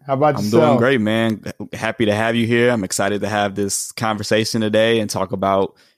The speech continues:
Speaker 2: you know, what you do in engineering and so forth. Uh, for the people who do not know you, can you introduce yourself? Tell us, you know, where you're from, what you do for a living, and whatever, whatever else you feel like sharing with the people today.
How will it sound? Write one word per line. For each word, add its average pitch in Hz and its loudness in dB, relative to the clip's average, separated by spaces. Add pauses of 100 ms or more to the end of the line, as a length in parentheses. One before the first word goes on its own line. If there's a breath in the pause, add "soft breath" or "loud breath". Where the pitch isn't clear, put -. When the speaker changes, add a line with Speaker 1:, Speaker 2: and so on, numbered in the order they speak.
(100)
Speaker 2:
you 98 -6
know, 95 -4
what 101 -2
you 104 -8
do 104 -4
in 98 -4
engineering 101 -2
and 101 -4
so 104 0
forth. 110 0 (420 soft breath)
Uh, 95 0 (200)
for 135 2
the 120 2
people 139 0
who 117 0
do 107 -2
not 110 0
know 123 2
you, 101 -2
can 107 -2
you 101 -2
introduce 110 -4
yourself? 110 0
Tell 113 0
us, 107 -2
you 110 -6
know, 95 0
where 104 2
you're 104 -2
from, 107 -2 (260)
what 107 -2
you 110 -8
do 107 0
for 107 0
a 107 2
living, 107 -2
and 85 -6
whatever, 98 0
whatever 107 0
else 110 0
you 110 -10
feel 117 0
like 110 -2
sharing 113 0
with 110 -2
the 117 -6
people 123 -4
today. 127 0